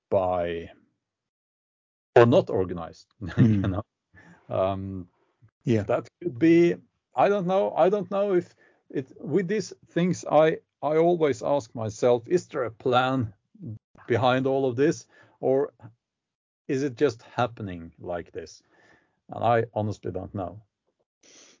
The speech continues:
Speaker 2: Yeah. No, it's very difficult to see through the thicket of quite odd and peculiar judgment, uh, on the classic family unit at the moment.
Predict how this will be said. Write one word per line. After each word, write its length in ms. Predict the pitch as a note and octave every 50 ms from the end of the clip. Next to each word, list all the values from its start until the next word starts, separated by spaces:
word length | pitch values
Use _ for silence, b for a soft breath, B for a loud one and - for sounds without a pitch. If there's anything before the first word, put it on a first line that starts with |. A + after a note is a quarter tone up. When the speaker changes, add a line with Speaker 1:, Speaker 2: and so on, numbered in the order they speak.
| b _
Speaker 2:
Yeah. 360 | - A2 G#2 G#2 G#2 G#2 G#2 G#2 - _ _ _ B B B B B B B B B B B B B -
No, 80 | A#2+ A#2
it's 100 | A2+ G#2+
very 240 | G#2+ B2+ B2+ A#2+
difficult 460 | A2 A#2+ B2+ - - - - A#2 B2 -
to 80 | -
see 280 | A#2 - - B2 A#2 A2+
through 400 | A2+ - - A#2+ A2+ A#2 A2+ G#2 G#2+ - _ _ -
the 100 | - A#2+
thicket 460 | A2 - - C3+ B2+ - - A2+ A2+
of 340 | B2 A#2+ A2+ A2+ G#2 - - _ _ _ _ _ _
quite 260 | - - - A#2+ A#2 A#2 -
odd 220 | B2+ A#2+ A#2 G#2+ A2
and 100 | G#2+ G2+
peculiar 520 | - G#2+ - - C3 A#2+ A2+ A2+ A2 G#2+
judgment, 580 | G#2+ - B2 A2+ A2 - - A2 G#2 G#2+ A2 - b b b b b b b b b _ -
uh, 180 | - G#2+ A2 -
on 140 | B2+ A2+ G#2+
the 60 | G#2+
classic 440 | G#2+ - - A#2+ - - A#2 A2 -
family 320 | - A#2+ A2+ A2+ A2 G#2+
unit 400 | G#2 G#2+ A2+ A2+ A2 G#2+ G#2+ G#2 - -
at 80 | G#2
the 60 | G#2+
moment. 480 | G#2 G#2+ G#2+ G#2 G#2 G#2 G#2 G#2+ A2 -